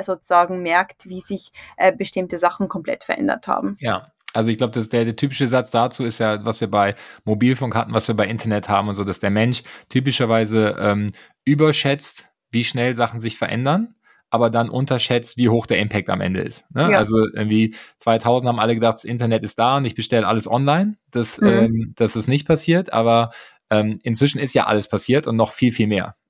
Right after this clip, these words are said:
Speaker 2: Ja, und ich glaube, bei A I ist meine Hypothese, dass es schneller geht als in zwanzig Jahren. Ähm, äh, aber, ähm, ich tue mich auch immer noch sehr schwer, aktuell zu sagen, was sind so die richtig großen neuen Themen,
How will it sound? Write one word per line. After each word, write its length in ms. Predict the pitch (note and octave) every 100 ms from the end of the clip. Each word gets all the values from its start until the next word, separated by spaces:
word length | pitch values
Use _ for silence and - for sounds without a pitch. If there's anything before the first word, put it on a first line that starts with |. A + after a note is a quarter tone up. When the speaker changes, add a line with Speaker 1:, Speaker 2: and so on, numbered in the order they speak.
| -
Speaker 2:
Ja, 160 | A2+
und 260 | A#2 A2 G#2
ich 80 | G#2
glaube, 240 | G#2+ A2+
bei 340 | G#2 G2+ G#2 F#2+
A 140 | A2
I 200 | B2 B2 - - _
ist 200 | A#2 -
meine 240 | G#2+ A2+ A#2
Hypothese, 460 | A2+ A2+ C#3 C#3
dass 120 | A#2+
es 120 | A2 -
schneller 240 | A2+ C#3+
geht 260 | D3 F3 -
als 180 | B2
in 120 | C3+ B2
zwanzig 340 | C3 C#3+ C#3+
Jahren. 400 | C#3 E3+ A3+ A3 _ _
Ähm, 440 | A2+ A#2 A#2 A2+ - _ _
äh, 140 | A2 A2
aber, 640 | D#2+ G#2+ G#2+ G#2+ G#2+ G#2 G2
ähm, 340 | G#2+ G#2+ G#2+ -
ich 420 | B2+ - - - A#2
tue 100 | B2+
mich 180 | A#2+ A2+
auch 120 | B2
immer 140 | B2+
noch 100 | A#2
sehr 160 | G2+ G2
schwer, 300 | - G#2 G2
aktuell 320 | G#2 G#2 G2
zu 100 | -
sagen, 200 | G2 F#2+
was 120 | G2
sind 160 | - G2
so 80 | G2
die 120 | G2
richtig 300 | - - -
großen 520 | A2 A2 A2 G2 F2 _ _ _ _
neuen 320 | G#2 G2+ G2
Themen, 420 | F#2+ G2+ D#3 G3